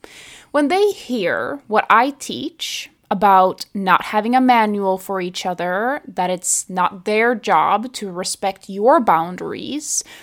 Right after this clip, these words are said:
and that they can't make you feel anything, they might rejoice and pump their fists <laughs> into the air in a gotcha kind of way. That's what I want to talk to you about today,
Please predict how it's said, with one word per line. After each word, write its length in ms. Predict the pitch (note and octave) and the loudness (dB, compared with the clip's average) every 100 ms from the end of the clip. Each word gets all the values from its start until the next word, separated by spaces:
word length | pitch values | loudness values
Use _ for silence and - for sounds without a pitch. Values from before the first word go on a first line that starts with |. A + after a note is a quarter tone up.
| - _ C4+ | -20 _ 0
and 80 | |
that 160 | C#4 C#4 | 0 2
they 160 | D#4+ F#4+ | 0 -2
can't 400 | - A#3+ A3+ G#3+ | -2 -4 -4 -4
make 280 | A3+ B3 | -4 -4
you 80 | A3 | -6
feel 640 | G#3+ - - C#4 A3+ F3 - | -8 -10 -6 -2 0 0 -2
anything, 840 | A3+ C#4 - - - - - C4+ D4+ _ _ _ _ _ | -2 0 0 -6 -14 -12 -10 -8 -10 _ _ _ _ _
they 180 | F3+ C#4 | -2 0
might 300 | A4 G#4+ F4+ | 0 -2 -2
rejoice 960 | G3+ F#3+ A#3+ G3+ F3 G#3+ F#3+ - - - - | -6 -4 -2 -2 0 0 0 -4 -10 -8 -2
and 400 | A3+ A3 A3 - | 0 0 -2 -6
pump 360 | - B3 B3+ | -2 0 0
their 180 | B3 G#3+ | 0 -2
fists 580 | - - B3+ - - - | -2 0 0 0 -4 -2
<laughs> 40 | |
into 340 | C#4 C4+ B3+ B3 | 0 2 2 0
the 180 | G3+ - | -2 -2
air 380 | G#3 A3 C#4+ F4+ | 0 2 2 0
in 260 | E4 A3 A3 | -2 -2 2
a 260 | G#3 G#3 G#3+ - _ _ _ | 2 2 -2 -14 _ _ _
gotcha 800 | F4 G4 G#4+ - E4+ E4+ E4 E4 - _ - | 4 6 4 -2 0 4 4 2 -4 _ -16
kind 320 | - G3 E3+ | -8 -6 -4
of 100 | D#3 | -4
way. 480 | E3+ E3+ - - - _ _ _ _ _ - - - - _ | -2 -2 -4 -14 -18 _ _ _ _ _ -20 -20 -20 -20 _
That's 480 | - E4+ G4+ - - | 4 6 6 -2 -4
what 140 | A#3+ G#3+ | 0 4
I 120 | G#3 | 4
want 140 | G3+ | 2
to 60 | F#3 | -2
talk 260 | - D#3 - | -2 -2 -2
to 100 | E2 | -10
you 80 | |
about 320 | - - - - | -8 -4 -4 -4
today, 420 | A3 - - | -8 -8 -10